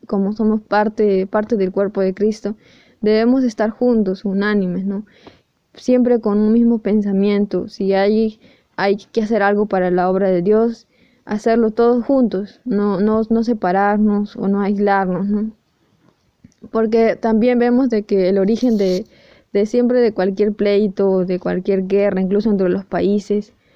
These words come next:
eh, en los matrimonios o las, las peleas entre hermanos, siempre, eh, esas divisiones, esas contiendas tienen origen,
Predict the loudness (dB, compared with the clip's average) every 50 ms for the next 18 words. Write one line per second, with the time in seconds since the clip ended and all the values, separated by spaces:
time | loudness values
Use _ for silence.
0 | _ _ _ _ -6 -2 -2 0 0 0 0 0 -2 -2 -2 0 0 0 0 0
1 | 0 -2 -2 -2 -4 -4 -2 0 0 0 2 2 2 2 2 2 2 0 0 -2
2 | -2 -2 -2 -2 0 0 0 -2 -2 -4 -4 -2 -2 -4 -4 -2 -2 0 0 0
3 | 0 0 0 0 0 0 -2 -2 0 0 0 0 2 2 0 0 -2 -4 -8 _
4 | _ _ _ _ _ _ _ -14 -6 -2 0 0 2 2 2 0 0 -2 -6 -4
5 | -2 0 2 2 2 2 0 0 -2 -2 0 0 0 0 0 0 0 -2 -2 -2
6 | -2 0 0 0 0 -2 -2 -4 -4 -6 -4 -4 -4 -2 0 0 0 0 0 -2
7 | -2 0 0 2 2 2 2 2 2 2 0 0 -2 -4 -8 -8 -8 -10